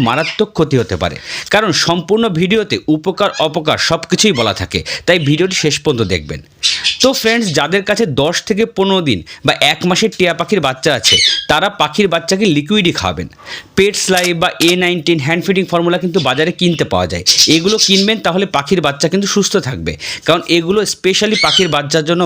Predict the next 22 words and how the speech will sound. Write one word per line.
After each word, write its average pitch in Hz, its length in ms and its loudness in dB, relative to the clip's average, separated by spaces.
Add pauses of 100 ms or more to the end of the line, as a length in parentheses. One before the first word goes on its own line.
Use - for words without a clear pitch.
বানানো 143 280 0 (260)
এবং 147 240 2
এগুলো 156 420 0
খাওয়ালে 165 380 0 (340)
পাখির 147 340 2
বাচ্চা 214 300 0 (120)
খুবই 196 320 2 (100)
হেলদি 175 360 2 (100)
এবং 165 260 2
বড় 131 200 0
হয়ে 180 220 2
উঠবে 175 200 -2
খুব 208 220 -2
তাড়াতাড়ি। 95 420 -2 (420)
আর 185 160 2
বন্ধুরা, 214 320 2
বাড়িতেও 165 460 0
হ্যান্ড 175 200 0
ফিডিং 196 240 2
ফর্মুলা 190 360 0
বানাতে 143 340 0
পারেন, 160 240 0